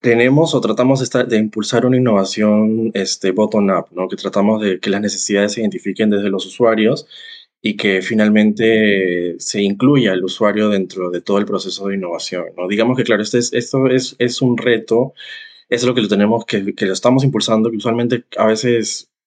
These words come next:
no ha sido así toda la vida, pero, claro, ha generado, se está tratando de cambiar a, a,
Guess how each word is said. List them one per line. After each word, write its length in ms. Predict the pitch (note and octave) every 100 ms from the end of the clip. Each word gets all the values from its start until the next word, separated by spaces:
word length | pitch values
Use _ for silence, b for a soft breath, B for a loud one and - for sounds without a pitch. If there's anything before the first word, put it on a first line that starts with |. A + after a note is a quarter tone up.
| _
no 240 | A2 A2 B2
ha 40 |
sido 240 | B2+ C3+ A#2+
así 160 | A#2+
toda 220 | - G#2+
la 120 | G#2+ F#2+
vida, 320 | F#2+ G2+ G#2+
pero, 200 | G2+ F2
claro, 240 | - F#2+
ha 40 | F#2+
generado, 680 | G#2+ F#2+ F#2+ F#2+ G2 F#2+ -
se 220 | - G2+
está 160 | - A2+
tratando 340 | A2+ A#2 A2+
de 100 | A2+
cambiar 520 | G2 G2 G#2 G#2+ G#2+ b b b b b b -
a, 840 | G#2+ G2 F#2+ F#2 F#2 F#2+ G2 G2+ -
a, 60 | -